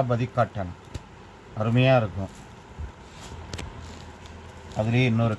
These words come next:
கலர், சூப்பரான கலர், வெயிலுக்கு இதமா இருக்குங்க,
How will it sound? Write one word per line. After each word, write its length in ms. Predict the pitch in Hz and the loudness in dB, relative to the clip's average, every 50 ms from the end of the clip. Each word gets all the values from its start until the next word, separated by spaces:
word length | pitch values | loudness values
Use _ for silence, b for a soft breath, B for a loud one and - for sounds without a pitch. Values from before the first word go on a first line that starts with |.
| - - | 2 2
கலர், 260 | - 101 104 113 - - - - - - - - - - - - - - - - - - - - - - - - - | 4 4 2 0 -2 -8 -16 -20 -20 -20 -20 -20 -20 -20 -20 -20 -18 -18 -18 -18 -18 -18 -20 -20 -18 -16 -14 -10 -6
சூப்பரான 520 | - 127 117 - - 123 117 113 110 113 110 - - | -4 -4 -4 0 4 6 6 6 6 4 2 0 -2
கலர், 240 | - 95 95 95 - - - - - - - - - - - - - - - - - - - - - - - - - - - - - - - - - - - - - - - - - - - - - - - - - - - - - - - - - - - - - 101 | -6 -8 -8 -8 -10 -12 -14 -14 -16 -16 -16 -16 -16 -16 -16 -16 -18 -18 -18 -18 -18 -18 -18 -18 -18 -18 -18 -18 -18 -18 -18 -18 -18 -18 -18 -18 -18 -18 -18 -18 -18 -18 -18 -16 -16 -16 -14 -14 -14 -14 -14 -14 -16 -14 -14 -14 -12 -12 -14 -16 -16 -18 -16 -10 -2 2
வெயிலுக்கு 400 | 110 127 143 151 147 - - 131 120 117 | 4 4 4 4 4 2 2 2 4 4
இதமா 300 | 104 127 135 151 151 139 127 | 6 6 6 8 8 8 6
இருக்குங்க, 280 | 113 101 101 101 101 | 6 4 -2 -2 0